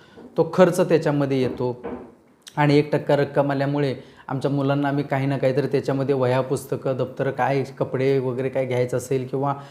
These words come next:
अन्य काय करायचं असेल तर तो बरा पडतो." मग असा साधारणसा ह्या सगळ्या काय गोष्टी मित्रांनो बऱ्याचशाच मला सुरक्षा रक्षकांच्या प्रतिक्रिया आल्या. म्हटलं ते तुमच्यासमोर ठेवाव्यात आणि म्हणून मी हे ठेवलं की सीएलपीएल आपल्याला हवी आहे, म्हणजे जे आपल्याला रजा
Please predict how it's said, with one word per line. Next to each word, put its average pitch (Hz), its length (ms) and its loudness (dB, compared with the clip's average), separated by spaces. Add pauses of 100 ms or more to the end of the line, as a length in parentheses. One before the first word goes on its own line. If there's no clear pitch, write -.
(240)
अन्य 147 220 4
काय 147 140 2
करायचं 139 340 0
असेल 135 240 -4
तर 165 60 0 (120)
तो 208 100 8
बरा 160 240 6
पडतो." - 420 -2 (600)
मग 180 60 4
असा 185 220 4
साधारणसा 185 600 4
ह्या 185 180 4
सगळ्या 175 280 2
काय 180 160 2
गोष्टी 170 300 -2
मित्रांनो 165 640 0 (340)
बऱ्याचशाच 147 460 4
मला 151 440 2 (160)
सुरक्षा 135 400 -2
रक्षकांच्या 135 420 -2
प्रतिक्रिया 127 540 -2
आल्या. 123 180 -2 (300)
म्हटलं 160 240 4
ते 202 60 6
तुमच्यासमोर 175 580 -2
ठेवाव्यात 120 540 0 (380)
आणि 160 140 2
म्हणून 185 340 4
मी 208 120 4
हे 196 100 2
ठेवलं 139 280 0
की 156 120 -2
सीएलपीएल 180 640 0
आपल्याला 185 340 2
हवी 151 300 -2
आहे, 127 420 -2 (680)
म्हणजे 123 380 -2 (320)
जे 127 60 2
आपल्याला 127 380 2
रजा 127 460 2